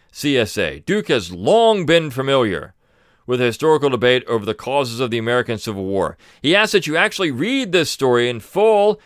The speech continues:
and click on the link re-, the resources link before discarding its conclusions as a work of a carpetbagger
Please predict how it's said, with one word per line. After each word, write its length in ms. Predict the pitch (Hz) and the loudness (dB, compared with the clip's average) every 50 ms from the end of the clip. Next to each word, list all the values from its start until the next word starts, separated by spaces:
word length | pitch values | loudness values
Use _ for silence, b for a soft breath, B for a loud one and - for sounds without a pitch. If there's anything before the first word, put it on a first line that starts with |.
| b b | b b
and 180 | 117 131 135 - | -6 -6 -6 -4
click 280 | - 165 202 190 - 185 | -2 -2 -2 -2 0 -2
on 180 | 175 165 156 | -2 0 0
the 80 | 139 127 | -2 -4
link 300 | 120 135 190 233 208 185 | -2 -2 -2 -2 -2 -4
re-, 180 | 160 156 143 - | -6 -6 -6 -6
the 120 | 127 123 | -4 -2
resources 500 | 151 196 208 - 202 175 135 127 117 110 | -2 0 0 2 0 0 0 -2 -4 -4
link 180 | 131 135 135 - | -4 -4 -2 -4
before 380 | 131 117 - - 180 190 190 | -6 -8 -2 0 0 0 0
discarding 500 | 151 143 - - - 165 160 156 156 143 | -2 -6 -6 0 2 2 2 2 0 -2
its 160 | 143 117 - | -4 -6 -8
conclusions 540 | - 117 113 123 151 165 160 143 147 127 113 | -10 -16 -8 -4 -2 -2 -2 -4 -6 -6 -6
as 120 | 113 87 101 | -6 -6 -6
a 60 | 98 | -2
work 240 | 110 139 147 139 - | 0 0 0 0 -2
of 60 | 95 | -6
a 60 | 95 | -8
carpetbagger 680 | - - 180 190 180 160 143 160 156 156 143 151 139 | -2 2 2 2 2 2 0 0 2 2 2 0 0